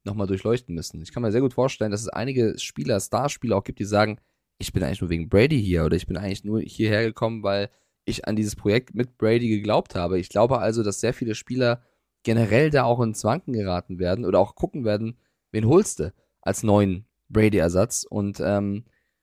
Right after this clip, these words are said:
ich glaube, dass die Buccaneers nicht nur jetzt nach dem Quarterback gucken, sondern eben erstmal das gesamte Team nochmal, äh, sich anschauen werden. Und deswegen, das ist eine der spannendsten Off-Season-Baustellen überhaupt, was,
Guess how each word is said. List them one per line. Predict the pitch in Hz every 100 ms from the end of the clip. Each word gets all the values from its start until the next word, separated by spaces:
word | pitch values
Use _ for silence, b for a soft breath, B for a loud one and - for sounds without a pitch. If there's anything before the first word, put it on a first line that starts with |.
| _ _ _ _ _ _ _
ich | 131 127
glaube, | 135 165
dass | 160
die | 160
Buccaneers | 143 139 185 160 143
nicht | 147 -
nur | 170
jetzt | 160
nach | 160
dem | 147
Quarterback | - 139 151 147
gucken, | 160 170
sondern | 139 135
eben | 80 123
erstmal | 110 - 127
das | 120
gesamte | 120 117 131
Team | - 147
nochmal, | 120 101 92 90 92 92 95
äh, | - _
sich | 107 101
anschauen | 87 95 92 92
werden. | 92 101
Und | 123 104 104
deswegen, | - - 113
das | 104
ist | 107 110 -
eine | 117
der | 107
spannendsten | - 110 135 - 131
Off-Season-Baustellen | 110 - 127 135 120 110 123 - 117
überhaupt, | 110 107 117 - -
was, | - -